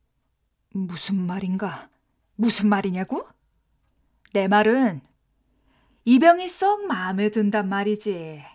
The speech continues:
이 병을 어떻게 이상팀이라는 값에 샀는지도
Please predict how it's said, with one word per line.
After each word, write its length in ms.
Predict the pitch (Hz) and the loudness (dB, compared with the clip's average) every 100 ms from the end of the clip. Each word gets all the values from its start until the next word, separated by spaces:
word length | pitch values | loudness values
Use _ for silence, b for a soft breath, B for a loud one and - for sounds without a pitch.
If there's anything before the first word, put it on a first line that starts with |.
| _ _ _ _ _ _ _ _ _ | _ _ _ _ _ _ _ _ _
이 140 | 214 214 | 2 4
병을 280 | 240 254 | 4 4
어떻게 380 | 262 220 214 262 | 2 -2 -4 -2
이상팀이라는 920 | 233 196 202 240 226 262 214 208 196 | 0 0 2 2 4 4 4 4 2
값에 280 | 196 175 - | -2 -4 -6
샀는지도 680 | 185 202 190 180 170 185 | -8 -4 -4 -6 -6 -6